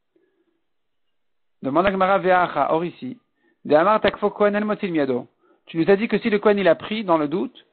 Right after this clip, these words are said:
on ne le, le ressort pas de, des mains du Kohen sans preuve. Dektana motim chavora la varaya, encore on a, on a bien dit, celui qui le prend du deuxième, celui qui le sort du deuxième, doit prouver.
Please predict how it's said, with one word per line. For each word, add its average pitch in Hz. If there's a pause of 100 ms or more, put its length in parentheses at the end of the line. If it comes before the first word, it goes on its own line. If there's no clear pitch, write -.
(180)
on 170
ne 190
le, 185
le 175
ressort 190
pas 233
de, 170
des 165
mains 180
du 165
Kohen 180
sans 160
preuve. 117 (580)
Dektana 170
motim 170
chavora 147
la 147
varaya, 180
encore 160
on 147
a, 147
on 151
a 147
bien 147
dit, 214 (320)
celui 185
qui 202
le 175
prend 165
du 143
deuxième, 180 (920)
celui 147
qui 165
le 143
sort 202
du 156
deuxième, 151
doit 170
prouver. 131